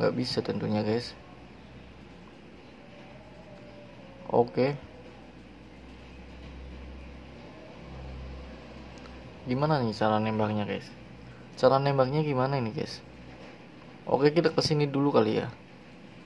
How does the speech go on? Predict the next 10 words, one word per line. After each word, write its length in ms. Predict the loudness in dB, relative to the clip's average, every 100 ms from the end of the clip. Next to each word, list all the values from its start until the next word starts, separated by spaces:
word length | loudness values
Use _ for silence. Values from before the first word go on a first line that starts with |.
| -18 -10
Kita 240 | 0 2 4
kesini 400 | 2 0 2 4
dulu. 320 | 4 4 2 -6 -16 -18 -18 -16
Coba 240 | -2 8 10
masuk 480 | 10 6 4 -2 -2
ke 80 |
sini. 240 | 0 0 0 -2
Oh, 80 |
nggak 240 | 0 0 2
bisa. 400 | 0 2 2